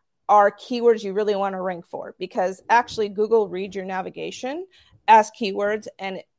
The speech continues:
puts that in at a higher ranking factor than something that's in your footer. So, uh, I have been helping them with their content,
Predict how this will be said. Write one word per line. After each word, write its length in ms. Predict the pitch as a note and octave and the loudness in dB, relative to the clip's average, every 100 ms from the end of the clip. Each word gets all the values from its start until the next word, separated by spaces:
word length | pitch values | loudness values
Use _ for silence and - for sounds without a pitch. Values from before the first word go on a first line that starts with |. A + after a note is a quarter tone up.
| _ _ - | _ _ -4
puts 240 | A3+ - | -4 0
that 240 | G3 F3+ - | 2 2 -2
in 180 | G3+ F#3+ | -8 -4
at 140 | G#3 F#3+ | 0 0
a 60 | |
higher 600 | F3+ G3 F#3 F3+ F#3 F#3 - _ _ _ | -2 -2 -2 -4 -6 -8 -14 _ _ _
ranking 560 | G3 G3 A3 A3 G3+ G3 | -8 0 0 0 -4 -6
factor 640 | F#3 E3+ - F#3 F3+ E3 F3 | -6 -6 -6 -8 -8 -6 -6
than 160 | F#3+ | -6
something 340 | F#3+ G3+ G3 G3 | -6 -8 -6 -8
that's 200 | F3+ F3+ | -8 -10
in 100 | F3 | -10
your 100 | E3+ | -10
footer. 460 | - D#3+ G2 - _ - _ | -10 -10 -10 -12 _ -20 _
So, 560 | - - A3 G#3 G3+ G3 - | 0 8 10 12 10 6 2
uh, 280 | G3 F#3 - | 2 2 2
I 100 | G3+ | 0
have 120 | G3+ | 0
been 140 | G3+ A#3 | -2 -6
helping 360 | G3+ G3 G3+ | -6 -6 -6
them 220 | G3 G3 | -6 -6
with 280 | G3+ G3 G3 - | -4 -4 -6 -8
their 120 | F3+ | -10
content, 880 | _ A#3 C#4 C#4+ D4 C#4+ D4 - | _ -4 -4 -6 -8 -6 -8 -14